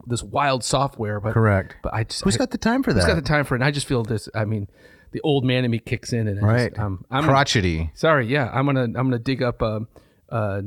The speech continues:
Speaker 1: you know, jokes from nineteen ninety-six, and I'm gonna,
Speaker 2: That's
Speaker 1: uh,
Speaker 2: right.
Speaker 1: like you, with you, the explosions, I'm gonna tell 'em anyway.
Speaker 2: That's correct.
Speaker 1: <laughs> That's right.
Speaker 2: In, in the words of Grandpa Simpson, the important thing is that I had an onion tied to my belt,
Speaker 1: <laughs>
Speaker 2: which was the style at the time.
Speaker 1: <laughs> That's right.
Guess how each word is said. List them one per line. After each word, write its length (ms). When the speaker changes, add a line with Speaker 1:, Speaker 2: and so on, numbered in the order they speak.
Speaker 1:
you 120
know, 100
jokes 240
from 100
nineteen 280
ninety-six, 560
and 80
I'm 80
gonna, 240
Speaker 2:
That's 260
Speaker 1:
uh, 40
Speaker 2:
right. 140
Speaker 1:
like 120
you, 80
with 140
you, 100
the 100
explosions, 380
I'm 80
gonna 100
tell 200
'em 80
anyway. 300
Speaker 2:
That's 180
correct. 400
Speaker 1:
<laughs> 0
That's 140
right. 100
Speaker 2:
In, 80
in 220
the 100
words 260
of 80
Grandpa 320
Simpson, 560
the 80
important 400
thing 160
is 120
that 100
I 40
had 160
an 120
onion 340
tied 300
to 60
my 180
belt, 320
Speaker 1:
<laughs> 380
Speaker 2:
which 200
was 160
the 100
style 420
at 80
the 80
time. 500
Speaker 1:
<laughs> 20
That's 220
right. 300